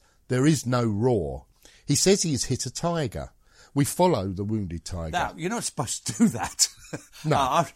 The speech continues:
Speaker 2: I, I seem to remember from my big game hunters for boys book that you never follow a wounded tiger.
Speaker 1: Well, they did. And he says,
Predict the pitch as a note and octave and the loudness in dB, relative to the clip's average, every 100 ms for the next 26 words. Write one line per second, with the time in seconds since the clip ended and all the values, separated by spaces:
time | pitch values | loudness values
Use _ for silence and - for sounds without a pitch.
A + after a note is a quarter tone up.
0 | - - E3 G3+ F3+ E3 E3+ D#3+ C#3+ D3+ | -12 -2 2 2 2 2 2 0 -2 -2
1 | C#3 - F3 B2+ C3 D#3 D3+ C3+ F#2+ E3 | -2 2 2 2 2 2 2 -2 -2 -2
2 | D3 C3+ G#2+ - A#2 F2+ F#3 G#3 A2+ - | 0 -2 -4 -4 -4 0 2 2 0 -4
3 | F#2+ A2+ - - - - D3 C#3+ D#3+ F3 | -8 -8 -10 -20 -18 -8 -6 -6 -4 -2
4 | E3+ E3+ F3+ F#3+ F#3+ F#3+ G3+ G#3 A3 - | -2 -4 -6 -4 -6 -6 -8 -10 -12 -10
5 | A3+ B3 F#3 - _ _ _ - - _ | -10 -10 -12 -14 _ _ _ -14 -14 _
6 | C#3 C3 D3+ C3+ E3+ C3+ F3 - _ - | -2 2 2 4 4 4 0 -6 _ -20
7 | - - B2+ D3 C#3 D3+ C#3+ C3 | -20 -4 0 2 2 2 2 0